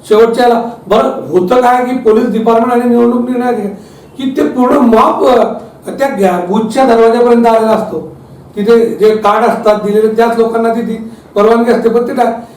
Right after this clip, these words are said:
सरळ सरळ पारदर्शी निवडणूक आपल्या तालुक्यामध्ये होत नाही. अधिकारी याच्यामध्ये हलगर्जीपणा करतात आणि याला जबाबदार सर्वच पक्ष आहेत, रा-, सर्वच राजकीय पक्ष आहेत. त्यांची चार माणसं मध्ये घुसली म्हणजे आमचं वाटतं की आमची दोन माणसं गेली पाहिजे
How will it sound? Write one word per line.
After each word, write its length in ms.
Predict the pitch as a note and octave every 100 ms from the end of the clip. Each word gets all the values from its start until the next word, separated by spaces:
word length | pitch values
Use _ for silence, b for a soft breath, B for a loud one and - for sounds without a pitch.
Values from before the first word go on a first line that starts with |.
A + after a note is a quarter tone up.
| B -
सरळ 280 | G3+ A3+ C#4
सरळ 300 | A3 G#3 A#3+
पारदर्शी 640 | - F#3+ G3 A3 G#3+ A3+
निवडणूक 360 | G#3 F#3+ G3 G3
आपल्या 240 | F3+ F#3
तालुक्यामध्ये 560 | F#3 E3 E3 F3+ F3 D3+
होत 180 | F3 G3 -
नाही. 180 | F#3 - - - B B B B
अधिकारी 440 | F3 F#3+ F#3+ G3 G3
याच्यामध्ये 500 | G3 F#3+ F3+ F3+ - B B
हलगर्जीपणा 680 | - D#3+ F3 F3+ A3+ G3+ F#3+
करतात 360 | F#3 D#3+ F3 G3 F#3 - - - B B -
आणि 260 | F3+ A3 A3
याला 240 | F#3+ G#3
जबाबदार 520 | G3+ G3 F#3+ F#3+ G3+ G#3+ - - - - - -
सर्वच 360 | G3+ C4 D4 -
पक्ष 420 | - - A3+ G#3+
आहेत, 320 | F#3 - -
रा-, 180 | F3+ F#3
सर्वच 200 | G#3+ B3+
राजकीय 360 | A#3+ - G#3+ G3+
पक्ष 220 | G3 -
आहेत. 160 | D3+ - - B B -
त्यांची 320 | F3+ F#3 A3+
चार 220 | A3 A3+
माणसं 260 | A#3+ G#3+ A3
मध्ये 200 | A3+ A3+
घुसली 260 | F#3+ G3+
म्हणजे 540 | G#3 - - - F#3 G#3+
आमचं 320 | G#3 A3 A3+
वाटतं 200 | A3+ A#3
की 60 |
आमची 240 | A#3 A3 A3+
दोन 200 | A3+ A3
माणसं 240 | G#3+ F#3+
गेली 200 | E3+ E3
पाहिजे 220 | D#3 -